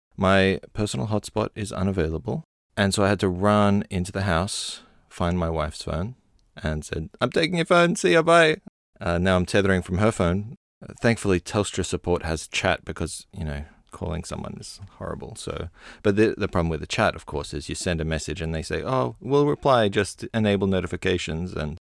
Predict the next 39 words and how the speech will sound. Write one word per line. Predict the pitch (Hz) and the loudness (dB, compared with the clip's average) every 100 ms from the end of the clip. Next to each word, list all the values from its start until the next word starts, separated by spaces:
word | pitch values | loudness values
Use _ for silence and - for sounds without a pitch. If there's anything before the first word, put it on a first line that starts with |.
| _ _ | _ _
they | - 92 95 | -12 0 0
take | - 92 - | 2 0 0
hours | 92 98 85 - | 2 4 2 0
to | 90 | -4
reply. | 80 - 104 80 80 82 - _ | -4 2 2 4 0 -4 -12 _
And | 92 | -2
if | 92 | 0
you | 104 | 2
don't | 98 127 | 2 4
reply | 95 - 110 101 | 2 4 4 4
to | 101 | 4
them | 90 117 104 82 85 | 4 6 6 2 2
within | 92 95 90 87 87 - | 2 4 4 2 -2 -10
sixty | - 107 - | -4 -2 0
minutes, | 98 113 90 85 - | 2 4 4 0 -2
then | - 80 82 | 0 2 2
they | 80 | -2
close | - 82 73 | 2 2 0
it, | - - - - - - | -6 -16 -20 -20 -20 -10
which | 95 87 | -8 -4
is | 78 | -4
super | - 87 76 | -4 -4 -4
frustrating. | 73 - - - - _ _ - - | -6 -10 -10 -10 -12 _ _ -18 2
I | 104 | 4
wonder | 107 135 156 127 - | 6 4 6 4 4
if | 98 98 | -2 0
it | 98 | 0
is | 95 90 | 2 2
related | 92 82 80 | 2 2 0
to | - | -4
the | 82 78 78 80 _ _ | -4 -2 -4 -8 _ _
seventeen | - - 82 85 80 78 78 73 | -12 -2 -2 -2 -4 -4 -4 -6
point | - 76 - | -6 -8 -8
two | - 147 | -4 0
update, | 135 71 - 73 | 2 0 0 -4
which | 71 - | -4 -6
I | 76 | -6
installed | - - 87 78 | -8 -2 0 0
yesterday, | 69 - - 78 85 110 | -4 -8 -8 -6 -4 -4